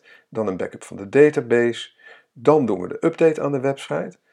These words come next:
Vervolgens testen we, eh, één of meerdere kritieke paden. Werkt alles naar behoren?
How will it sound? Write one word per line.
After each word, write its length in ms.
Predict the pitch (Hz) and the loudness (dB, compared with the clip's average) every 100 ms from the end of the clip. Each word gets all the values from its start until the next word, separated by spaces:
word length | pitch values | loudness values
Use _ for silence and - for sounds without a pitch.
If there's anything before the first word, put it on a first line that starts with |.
| _ | _
Vervolgens 640 | - 113 170 170 - - - | -10 -2 4 4 2 -6 0
testen 360 | 160 151 - | 0 0 -6
we, 220 | 101 98 - | -6 -6 -8
eh, 120 | - | -8
één 240 | 113 120 117 | -4 -2 -4
of 120 | 104 | -4
meerdere 280 | 120 98 92 | -4 -4 -6
kritieke 420 | - 92 170 110 | -10 -10 -6 -6
paden. 580 | - 98 110 151 202 - - - - | -2 0 2 0 -2 -8 -20 -12 0
Werkt 200 | 127 - | 0 2
alles 220 | 127 110 | -2 0
naar 200 | 110 107 | -2 -2
behoren? 500 | 107 160 151 95 | -2 2 2 0